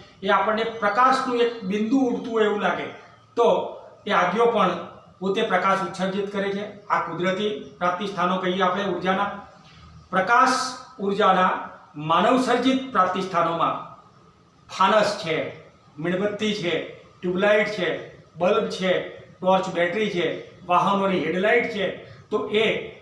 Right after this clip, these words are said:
માનવસર્જિત ઉત્સર્જિત સ્થાનો છે. એટલે કે એ માનવસર્જિત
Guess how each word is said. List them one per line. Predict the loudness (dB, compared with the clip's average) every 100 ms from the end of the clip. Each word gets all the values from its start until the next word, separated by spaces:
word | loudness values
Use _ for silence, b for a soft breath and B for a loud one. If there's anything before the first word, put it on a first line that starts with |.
| -2
માનવસર્જિત | 2 2 0 -2 -4 -4 -6 -10 -18 -20 -12
ઉત્સર્જિત | -10 -6 -6 -6 -10 -4
સ્થાનો | -2 0 0
છે. | -2 -4 B B -12
એટલે | -4 -2
કે | 0 -2 -4 B B B
એ | 0 2
માનવસર્જિત | 4 2 2 0 -2 -2 0